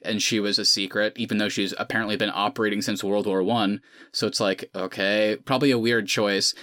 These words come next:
And so now in this one, I just felt it was a bit forced how they had to, like, have her, like, be a secret and, like, throw her tiara to destroy the cameras.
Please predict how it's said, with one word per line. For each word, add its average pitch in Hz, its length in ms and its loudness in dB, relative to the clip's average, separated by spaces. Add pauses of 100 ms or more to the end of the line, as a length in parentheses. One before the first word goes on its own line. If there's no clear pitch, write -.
(160)
And 123 140 0
so 147 80 2
now 156 200 6
in 123 100 4
this - 240 2
one, 113 340 2 (300)
I 151 40 4
just 208 120 2
felt 269 140 6
it 226 40 8
was 160 100 2
a 160 40 -2
bit 143 160 2
forced - 640 0 (140)
how 135 120 0
they 123 140 2
had 127 240 0
to, 143 80 -2
like, 120 140 0
have 120 240 0
her, 117 220 2
like, 107 220 -4 (500)
be 135 160 4
a 120 60 4
secret 143 480 2
and, 131 140 2
like, 107 280 0
throw 156 500 4
her 151 140 4
tiara 139 600 4
to 139 100 0
destroy 135 400 2
the 123 100 2
cameras. 127 760 2